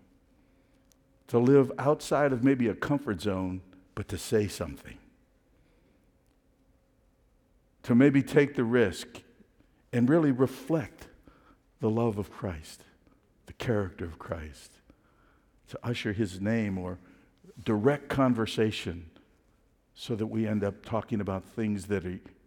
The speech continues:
that matter for the soul of an individual.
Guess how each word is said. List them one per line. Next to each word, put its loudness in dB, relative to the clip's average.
that -4
matter -8
for -6
the -10
soul -2
of -12
an -10
individual. -12